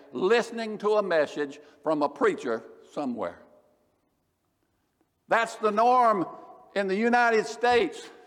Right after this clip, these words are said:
I read this past week that forty-eight percent of the people of the United States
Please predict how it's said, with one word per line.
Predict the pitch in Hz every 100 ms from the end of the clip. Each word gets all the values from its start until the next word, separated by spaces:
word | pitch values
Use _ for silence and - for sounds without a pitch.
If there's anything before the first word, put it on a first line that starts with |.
| - _ _ _ -
I | 180 214
read | 240 247 202
this | 240 226
past | - 240 240 -
week | 202 254 220 - - -
that | 175 170 -
forty-eight | 226 262 254 240 220 247 240 240
percent | 233 233 240 240
of | 233
the | 233
people | 226 240 233 240 220
of | 208
the | 202
United | 202 208 226 247 240 -
States | - 240 247 233 -